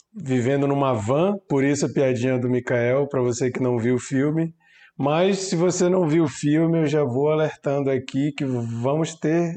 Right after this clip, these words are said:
muitos spoilers, não tem jeito de falar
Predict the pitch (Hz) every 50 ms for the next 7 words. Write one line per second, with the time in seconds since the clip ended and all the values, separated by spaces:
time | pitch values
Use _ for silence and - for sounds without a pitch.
0 | - - - 135 127 139 156 160 156 165 170 165 - - - - 143 139 143 139
1 | 135 127 131 139 147 151 156 143 131 113 117 127 131 127 131 123 123 117 - 139
2 | 123 117 113 113 113 120